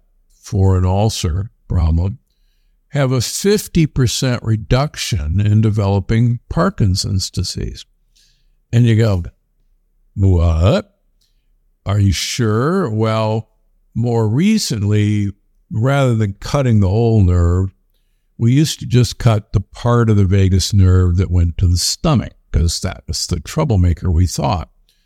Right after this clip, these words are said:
And the rest of the nerve was intact. In those people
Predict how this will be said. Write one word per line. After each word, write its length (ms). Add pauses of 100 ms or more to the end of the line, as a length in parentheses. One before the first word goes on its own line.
(240)
And 160
the 120
rest 400
of 100
the 100
nerve 400
was 220
intact. 680 (840)
In 260
those 540
people 640